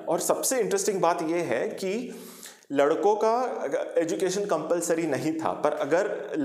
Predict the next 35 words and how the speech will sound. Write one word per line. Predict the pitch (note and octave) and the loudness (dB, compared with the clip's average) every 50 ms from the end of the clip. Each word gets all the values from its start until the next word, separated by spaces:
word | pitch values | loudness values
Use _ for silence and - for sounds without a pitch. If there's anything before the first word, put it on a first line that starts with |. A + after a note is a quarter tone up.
| C#3 - | 2 4
but, | E3 F3+ | 2 2
पर | F3+ F3+ - - - G3 G3 A#3 - - - - | 2 0 -4 0 2 4 4 4 2 -2 -2 2
लड़कियों | C#3+ C#3 C#3 C#3+ C#3+ - G3 F#3+ | 2 2 2 2 2 0 0 2
का | F#3 F#3+ F3 | 2 2 2
education | D3+ C#3 D3+ D#3+ D#3+ D3+ C#3+ D3 E3 D#3+ | 2 0 0 -2 -2 -2 -2 -2 -2 -2
उन्होंने | D3 C#3 C3+ C#3 D3 D3+ D#3 D#3+ | 0 0 0 0 -2 -2 -2 0
compulsory | D#3 C#3 A#2 A#2+ - B2+ B2 - B2+ A#2+ A2+ | 0 0 0 0 -2 -2 -2 -2 -2 -4 -4
किया | A#2+ C#3+ D#3+ | -4 -4 -4
because | - - - - D#3+ D#3+ | -4 -4 -4 -4 -4 -2
वो | D#3+ E3+ | -2 -2
चाहते | E3 D3+ C3+ C3 - D#3+ | 0 0 -2 0 -2 -4
थे | D#3+ D#3+ D#3+ D#3+ | -4 -2 -4 -4
कि | D#3+ D#3+ G#3+ A#3+ A#3+ - - - | -4 -6 -6 -6 -6 -6 -4 0
लड़कियां | C#3+ C3 B2+ C3+ - - D#3+ E3 E3 E3 | 2 2 2 2 0 -2 -2 0 0 0
सीखें | E3 - D#3+ D3 - - E3+ E3+ G#3+ - | -2 -2 -4 -6 -6 -4 -4 -4 -4 -2
और, | - D3+ E3 G#3 G#3 - - - - - - - - - - E3+ | 0 0 0 0 -2 -4 -8 -10 -12 -14 -16 -16 -16 -10 -2 0
अ, | D3+ C#3 C3 B2+ B2 - | 2 2 2 2 0 -4
overall, | - - E3+ D3+ C3+ C#3+ D#3 D3+ D3+ D3 E3+ G#3 G#3+ F#3 | -4 -2 0 0 2 2 2 2 2 0 0 0 -2 -4
अ, | - - B2 A2+ A2 | -2 -2 0 0 0
प्रगति | A2 - C#3 B2+ A2+ B2 B2 - C3+ B2 | 0 2 2 2 2 0 -2 -2 -4 -2
हो। | A2+ A2 G2 G2 - - - - - - - - - - - | 0 0 0 0 -4 -8 -12 -14 -16 -18 -18 -18 -18 -10 -6
उसके | G3 G3 - - B3+ | -4 -4 -2 -2 -2
साथ | A3+ - - F#3 F3 G#3+ A#3+ A#3 | -2 2 4 4 4 4 2 0
ही | - - A#3+ A#3 | -2 -2 -2 -2
उन्होंने, | G#3 D3 E3+ D#3+ D#3 D3+ D3+ E3 F#3+ | 0 0 2 2 2 2 2 0 0
अ, | G#3+ A#3+ - - - C3 B2 A2+ G#2+ G#2+ G#2 G#2 G#2 G#2 G#2 G#2 - - - _ _ _ _ _ _ _ - - - _ - - | 0 -2 -4 -2 0 0 2 2 2 0 0 -2 -2 -4 -8 -12 -14 -18 -20 _ _ _ _ _ _ _ -20 -20 -20 _ -16 -10
जो, | B2+ B2 C#3 C3 C3 C3 B2+ | -4 -2 0 0 2 0 0
अ, | - - A2 G#2 F#2+ F#2+ F#2+ - - B2 | 0 2 2 2 2 2 0 -2 -2 0
नंद | B2 C3+ D3 D#3 D#3 | 0 0 0 0 -2
कुंवरबा | - D#3 C3+ C3+ C#3 C#3 B2 C#3+ D3+ | -4 -2 -2 -2 0 0 0 0 0
जनाना | C#3 A#2+ G#2+ A2 A2+ B2 C3 C#3 | 0 0 0 0 0 0 0 0
hospital | C#3 - G2+ - - - - B2 B2 A#2+ A#2 | 0 0 -2 -2 -2 -6 -6 -6 -4 -4 -2
का | A2+ B2 | -2 -2
निर्माण | A2+ G#2 G2 G2+ - G2+ G#2 G2+ | 0 0 -2 -2 0 -2 -2 -2
किया। | G2 - G#2+ F#2 E2 | -2 -6 -8 -8 -10